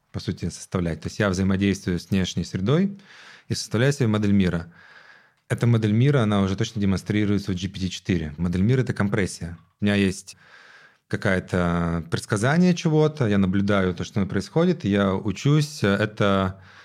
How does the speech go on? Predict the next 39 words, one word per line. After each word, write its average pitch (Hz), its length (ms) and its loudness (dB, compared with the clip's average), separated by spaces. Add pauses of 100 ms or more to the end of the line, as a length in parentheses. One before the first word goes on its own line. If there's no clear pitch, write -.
(440)
архивировать 120 720 2
в - 60 -16
какие-то 117 320 -2
принципы. 92 600 -2 (180)
Из 82 120 -14
физики, 127 380 0
в - 20 0
математике. 98 800 0 (580)
Даже 98 240 0
если 98 100 -4
человек 101 340 0
не 95 80 0
знаком 98 300 -2
с - 80 -4
математикой, 95 460 0
с - 40 -14
физикой, 151 300 0
он 98 60 4
знает, 101 260 2
что - 160 -4
если 95 180 -2
он 92 60 2
засунет 95 420 -2
руку 95 440 -2
в 90 40 0
огонь, 135 300 2
станет 107 300 0
больно. 85 420 0
О, 87 320 -2 (160)
окей, 85 400 -2
я 107 160 2
теперь... 110 380 -2 (320)
Мне 110 120 4
не 117 60 4
надо 123 220 2
помнить 113 360 2
все - 280 0
виды 98 240 2
огня, 135 580 0